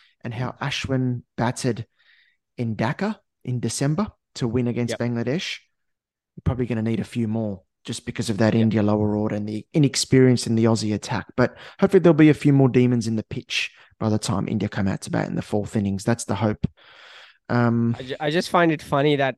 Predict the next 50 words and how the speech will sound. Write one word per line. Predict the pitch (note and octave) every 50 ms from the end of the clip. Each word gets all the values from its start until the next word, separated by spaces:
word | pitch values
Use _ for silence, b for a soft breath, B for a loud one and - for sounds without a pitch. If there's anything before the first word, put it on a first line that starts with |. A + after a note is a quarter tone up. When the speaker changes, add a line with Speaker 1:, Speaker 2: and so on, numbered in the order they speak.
| _ _ -
Speaker 2:
Australia, | C3 - - - C#3 C3+ C3+ C#3 C3+ C3 B2+ A#2 - _ _ _ _ _ _ _ _ _ _ _ _ -
uh, | C3 A#2+ A#2 A#2
played | - - - B2+ B2 A#2+ -
three | - - C3 B2+ B2
full-time | - B2 B2 A#2+ - B2 A#2 A#2
spinners | A2+ - - A#2+ A2+ A2+ A2+ A#2
and | A2+ A2+ A2 A2+
they | A#2 A2+ A2 A2 G#2+ G#2 - _ _ _
still | - - - C3+ A#2 A2
brought | - A#2+ A2 G#2+
in | A2+ A2
a | A2 -
fourth | - A#2 A2 A2 -
spinner. | - - A2+ G#2+ G#2+ A#2
<laughs> | - - - _ _ _ _ - - - _ _ _ _ _ - -
Speaker 1:
Look, | - A#2+ A#2+ G#3 A3+
I, | A3+ A3+ G#3+
Speaker 2:
Um, | - -
Speaker 1:
I, | - G#3+ A3+
I | - E3 G3 A#3
was | B3 A3 A3+ F3 D#3 -
in | F3
support | D#3 - - - - D3+ E3+ E3
of | D3 A#2
that | A2+ - - -
because | C#3 C3+ - D3 C3+ B2+ A#2 A#2
Travis | - - D3+ D3 C#3 C3 -
Head | D3 C3 -
can | - C3
offer | B2 B2 - B2+
something | - - B2+ A#2 - B2 A#2
a | A#2
bit | A#2+ A#2+ -
different. | C3+ A#2+ - - G#2+ - -
I | B2+
know | C3 C3 C3+ C#3 C#3 C#3 C3+ B2+ A2+ - - _ _ _ _ _ _ _ _ _ _ _ _ _ _ _ _ _ _ _ -
they | - - - - - - D3 D#3+ D3+ C#3 D3 C#3
just | D#3+ D#3+ - -
needed | D#3 D#3 D3 C#3+ -
something | - - C3 B2 - A#2 G#2+
different | B2 - - A2+
at | G#2+ -
that | G#2 - -
stage | - - A2+ G2+ G#2+
and | A#2 A#2+
give | A#2 C3 B2
it | B2
a | A#2 F2+
big | F2+ B2+ G#2+ A#2
rip. | A#2 A#2+ B2